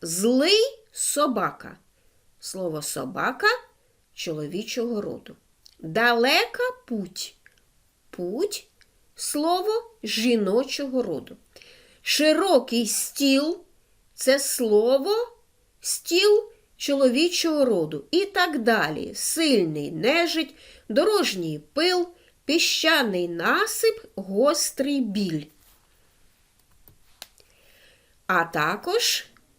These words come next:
можна визначити приналежність назв професій, посад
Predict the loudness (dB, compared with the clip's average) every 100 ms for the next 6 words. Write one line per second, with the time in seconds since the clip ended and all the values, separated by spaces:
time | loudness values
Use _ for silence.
0 | _ _ _ _ _ _ _ 0 2 2
1 | 2 0 -4 _ _ -6 0 0 0 -2
2 | -2 -2 -4 -2 -2 -2 -2 2 2 2
3 | 4 4 4 2 -2 -2 -2 -2 0 0
4 | -2 -4 -2 -2 0 0 0 -6 -4 -4
5 | -2 0 0 -2